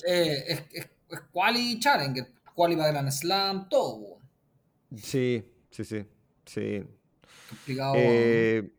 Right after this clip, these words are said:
Speaker 1: weón.
Speaker 2: sí, pero mira, yo creo que por eso, o sea, como que, o sea, es, es, es, es lata porque es que siento que es como medio sistémico, porque te digo, es como que no, no, no, no está fino con los golpes,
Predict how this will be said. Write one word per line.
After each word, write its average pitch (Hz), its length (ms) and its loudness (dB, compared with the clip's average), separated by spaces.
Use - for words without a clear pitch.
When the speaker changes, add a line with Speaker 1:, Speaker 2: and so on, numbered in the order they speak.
Speaker 1:
weón. 107 180 -20
Speaker 2:
sí, 135 480 -2
pero 156 140 2
mira, 175 220 6
yo 156 160 6
creo 185 140 6
que 170 40 0
por 175 120 4
eso, 190 220 0
o 175 40 0
sea, 170 160 2
como 165 180 0
que, 160 240 0
o - 40 -20
sea, 104 320 -10
es, 107 200 -10
es, 139 180 -4
es, 135 260 -2
es 135 60 -6
lata 151 220 0
porque 165 200 -2
es - 40 -20
que - 140 -18
siento 151 240 -4
que 160 60 -2
es - 40 -8
como 156 180 0
medio 165 140 0
sistémico, 151 560 2
porque 113 160 0
te 127 120 0
digo, 147 200 6
es 143 140 2
como 135 200 0
que 120 120 0
no, 127 220 0
no, 139 380 -2
no, 131 320 -4
no 135 120 -4
está - 160 -6
fino 160 320 0
con 170 120 2
los 147 140 2
golpes, 196 520 2